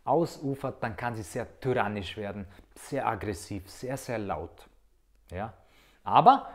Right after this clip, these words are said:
für ein Dorf ist sie sehr wichtig, für die Gemeinschaft sehr wichtig, weil wenn wir den anderen Typ anschauen, wo genau gegenüber ist, das ist das Schaf, der Lover, der Liebhaber. Der kümmert sich um die Gemeinschaft, will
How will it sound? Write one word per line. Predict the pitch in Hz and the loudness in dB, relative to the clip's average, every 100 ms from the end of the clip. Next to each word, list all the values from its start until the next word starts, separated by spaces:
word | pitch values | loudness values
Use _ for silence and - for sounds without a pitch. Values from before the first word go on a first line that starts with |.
| - | -18
für | - 147 | -10 -6
ein | 127 117 | -4 2
Dorf | 151 196 - | 4 4 2
ist | - - | -10 -8
sie | 117 | -8
sehr | - 113 110 | -2 2 2
wichtig, | 135 - 214 - | 0 -2 -4 -2
für | |
die | 123 | -2
Gemeinschaft | 110 90 131 147 - | -2 -4 -4 -4 -4
sehr | - 110 | -4 -4
wichtig, | 127 - 170 - - - | -4 -4 -6 -6 -20 -6
weil | 113 120 131 | 2 2 2
wenn | 131 135 | 0 2
wir | 143 | 4
den | 147 165 | 4 4
anderen | - 185 208 165 104 87 - - _ _ - _ _ - - | 4 4 6 4 2 -4 -12 -20 _ _ -20 _ _ -20 -8
Typ | 120 - | -6 -6
anschauen, | 107 110 120 | -8 -6 -4
wo | 127 | -2
genau | 135 135 147 | 2 4 6
gegenüber | 143 139 131 117 | 4 0 -2 -2
ist, | 123 - - - - | -4 -8 -16 -20 -14
das | 117 | -8
ist | 151 - | -8 -4
das | 165 - | -4 -6
Schaf, | - 110 113 101 87 - - _ - - - _ | -6 -2 0 -2 -6 -14 -20 _ -20 -20 -20 _
der | 113 117 - | -6 -4 -4
Lover, | 113 107 110 98 | 0 2 4 2
der | 90 107 | 0 0
Liebhaber. | 104 107 120 - - 85 80 - - _ _ - - - | 0 -4 -6 -8 -8 -8 -10 -14 -20 _ _ -20 -20 -2
Der | 220 | 0
kümmert | 220 214 190 180 | 2 4 4 2
sich | - 165 - - - - | 0 -2 -4 -20 -20 -10
um | 127 | -6
die | 127 | -4
Gemeinschaft, | 117 101 95 98 - 90 90 - - - - - - | -4 -6 -6 -8 -10 -10 -12 -14 -18 -16 -16 -16 -6
will | 127 147 | -2 0